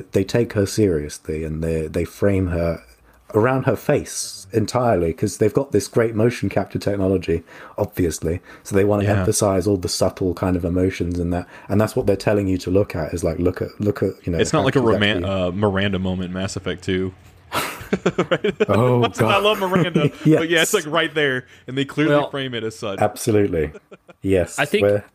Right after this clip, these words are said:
Speaker 1: those low cut camera <laughs> angles. I,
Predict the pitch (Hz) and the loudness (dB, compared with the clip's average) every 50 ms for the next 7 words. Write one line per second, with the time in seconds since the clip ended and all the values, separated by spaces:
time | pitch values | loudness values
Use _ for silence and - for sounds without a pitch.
0 | _ 104 101 107 90 104 107 110 110 104 104 - - - 101 95 - - - - | _ 0 2 2 0 0 2 2 2 2 0 -2 -4 -4 -4 -6 -6 -6 -4 -2
1 | 95 92 98 95 87 85 87 - - - - - - 131 - - - - - - | -2 0 0 0 -2 -2 -6 -8 -10 -12 -12 -4 -2 -2 -2 -2 -8 -10 -10 -10
2 | - - - - 226 - - - - - 254 - - - 240 - - 233 202 262 | -8 -8 -6 -6 -4 -2 -2 -4 -2 -2 -4 -2 0 -4 -4 2 2 2 2 2
3 | 226 190 - - 131 147 | -2 0 2 4 4 4